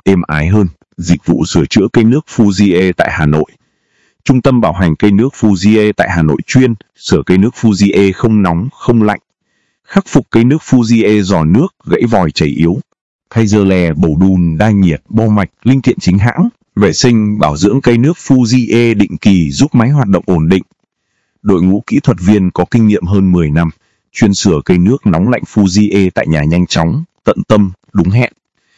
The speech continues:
Các lỗi thường gặp ở cây nước Fuji E: nước không nóng hoặc không lạnh, nước chảy yếu, rò nước ở vòi, có điện nhưng nước không ra, không ra nước, cả hai bên nóng lạnh,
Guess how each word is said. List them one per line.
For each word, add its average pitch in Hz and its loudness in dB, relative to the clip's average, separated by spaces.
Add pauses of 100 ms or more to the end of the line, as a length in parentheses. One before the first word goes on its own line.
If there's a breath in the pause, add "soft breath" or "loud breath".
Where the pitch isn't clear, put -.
(320)
Các 147 0
lỗi 160 2
thường 104 0
gặp 73 -6
ở 73 -8
cây 92 2
nước 117 0
Fuji 92 2
E: 92 -2 (280)
nước 147 0
không 117 0
nóng 107 0
hoặc 123 -2
không 107 0
lạnh, 95 -2 (380)
nước 135 0
chảy - -2
yếu, 82 0
rò 98 -2
nước 95 0
ở 78 -2
vòi, 76 -2 (320)
có 85 -2
điện 107 0
nhưng 101 2
nước 127 0
không 110 0
ra, 107 0 (380 soft breath)
không 117 0
ra 113 0
nước, 120 0
cả 76 -2
hai 90 0
bên 90 2
nóng 78 0
lạnh, 120 -2